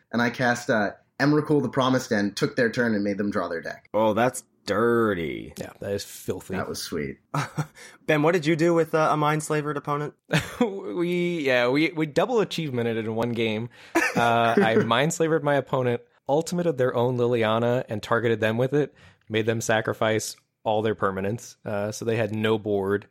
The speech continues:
Speaker 3: And then what was, oh, and, and we had the Mindslaver lock. So they, they quit after that, but we also had enough mana to do the Mindslaver lock. So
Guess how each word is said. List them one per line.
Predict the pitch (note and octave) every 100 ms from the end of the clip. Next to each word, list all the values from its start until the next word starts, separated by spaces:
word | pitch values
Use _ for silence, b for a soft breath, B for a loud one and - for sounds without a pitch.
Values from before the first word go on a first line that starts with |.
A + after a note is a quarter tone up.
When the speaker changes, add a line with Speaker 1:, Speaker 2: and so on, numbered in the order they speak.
| -
Speaker 3:
And | A2+
then | A#2+
what | D#3
was, | C3+
oh, | C3+ A#2+ A#2
and, | D3 E3+
and | D#3+ F3+
we | D3
had | C3+
the | A#2+
Mindslaver | B2 A#2 A2+ G#2+ G#2
lock. | F#2 - -
So | A#2 A2 -
they, | D3 D3+
they | F3+
quit | F#3 - D#3 -
after | B2 -
that, | G2+ F#2+
but | A2
we | A2+
also | C3 C3 G#2+
had | G#2+
enough | G#2 G#2
mana | G2+ G2+ G2
to | G2+
do | G#2
the | G2+
Mindslaver | F#2 G2 F#2+ - C#2+
lock. | C2+ -
So | - A2+ A2+